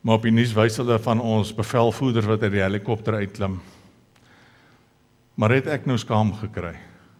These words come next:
Want dis nie 'n soldaat nie, dis 'n man wat by die, die,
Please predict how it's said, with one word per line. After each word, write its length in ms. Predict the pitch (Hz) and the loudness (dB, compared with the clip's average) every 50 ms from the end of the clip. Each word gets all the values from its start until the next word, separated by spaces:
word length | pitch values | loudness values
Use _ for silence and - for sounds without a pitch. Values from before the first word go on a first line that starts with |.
| _ _ _ _ _ _ _ _ _ _ _ _ - - _ - _ _ _ _ _ _ _ _ _ _ - - - _ _ _ _ _ _ _ _ _ _ - | _ _ _ _ _ _ _ _ _ _ _ _ -20 -20 _ -20 _ _ _ _ _ _ _ _ _ _ -20 -20 -20 _ _ _ _ _ _ _ _ _ _ -2
Want 180 | 110 110 107 | 0 2 4
dis 200 | 117 123 110 - | 4 2 0 0
nie 100 | - 139 | -2 0
'n 60 | 117 | 0
soldaat 560 | 110 - 113 107 107 98 98 98 98 101 98 - | 0 0 -2 -4 -2 0 0 0 0 0 0 0
nie, 120 | 107 107 | -2 0
dis 180 | 101 113 117 143 | 0 -2 -2 -2
'n 80 | 127 | -2
man 220 | 104 101 107 113 104 | 0 0 0 0 0
wat 200 | 98 98 98 101 | -2 -4 -4 -4
by 100 | 98 90 | -4 -4
die, 300 | 92 90 92 90 87 - - - - - _ _ _ - _ _ _ _ _ _ _ _ _ - - _ _ _ _ _ _ _ _ | -4 -4 -6 -6 -8 -8 -14 -20 -20 -20 _ _ _ -20 _ _ _ _ _ _ _ _ _ -20 -20 _ _ _ _ _ _ _ _
die, 180 | - 101 92 | -6 -6 -6